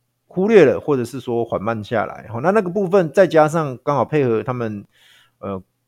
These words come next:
欧美国家国外，他们，呃，十二月是所谓的，呃，年-，月底有个圣诞节跟新年嘛，那有些，有些呢又会提早放假等等的，哦，所以这方面的状况会比较冷却下来。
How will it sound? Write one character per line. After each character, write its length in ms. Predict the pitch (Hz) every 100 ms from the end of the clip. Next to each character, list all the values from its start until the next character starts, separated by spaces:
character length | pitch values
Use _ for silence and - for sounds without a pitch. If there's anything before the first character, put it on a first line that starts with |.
| _
欧 140 | 135
美 100 | 127
国 120 | 104
家 160 | 104 113
国 260 | - 104
外， 360 | 113 123 110 92 -
他 80 | 123
们， 320 | 120 110 98 _
呃， 280 | 98 92 71
十 340 | - - -
二 280 | 139 131 120
月 260 | 127 131 113
是 220 | - 120
所 240 | - 92 95
谓 200 | 113 104
的， 120 | 90 76 64 64 65 58 _ _
呃， 420 | - - 65 - _ _
年-， 220 | 113 131 127 _ _
月 120 | 160
底 80 | 110
有 120 | 101
个 80 | 107
圣 140 | -
诞 180 | 147 127
节 180 | - 98
跟 140 | 123
新 240 | 120 127 123
年 160 | 85
嘛， 200 | 85 76 _ _ _ _
那 100 | 165
有 80 | 120
些， 300 | 147 151 151 _ _ -
有 120 | 120
些 220 | 170 175
呢 160 | 180 180
又 140 | 185
会 80 | 175
提 120 | 143
早 140 | 123
放 240 | 98 131 113
假 180 | 127 104
等 200 | 92 98
等 180 | 78 -
的， 140 | -
哦， 80 | 110
所 140 | 135
以 60 | 180
这 180 | - 214
方 220 | 190 180
面 160 | 190 160
的 100 | 131
状 180 | 165
况 200 | 139 143
会 100 | 127
比 140 | 123 -
较 400 | - 101 - - _ _ _ _ _
冷 200 | - 92 90
却 220 | - 107
下 320 | - 120 80
来。 200 | 82 -